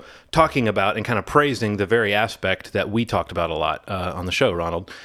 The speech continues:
Um, the aspect of the way that it addresses the sort of legacy of pop music and cultural appropriation. So I, I thought it was kinda interesting that that seemed to be a big reason why people,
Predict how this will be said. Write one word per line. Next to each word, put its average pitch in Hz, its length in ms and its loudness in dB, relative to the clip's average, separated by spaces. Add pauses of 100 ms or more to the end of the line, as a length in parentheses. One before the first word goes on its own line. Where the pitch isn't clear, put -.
(240)
Um, 92 440 -2 (200)
the 104 280 2
aspect 104 460 2
of 98 340 0
the 123 180 2
way 123 200 4
that 120 140 2
it 107 100 2
addresses 104 1000 0
the 104 220 -6
sort 120 140 4
of 104 80 4
legacy 113 400 2
of 95 100 -2
pop 101 240 0
music 98 320 -6
and 95 100 -2
cultural 101 420 -2
appropriation. 95 720 -2
So - 120 -2
I, 131 200 6
I 135 60 2
thought 160 160 6
it 139 40 0
was 135 100 -2
kinda 120 200 2
interesting 117 440 0
that 104 160 0
that 110 200 0
seemed 120 260 0
to 120 40 -2
be 110 140 2
a 98 60 0
big 107 200 -2
reason 101 380 0
why 95 220 2
people, 101 460 -2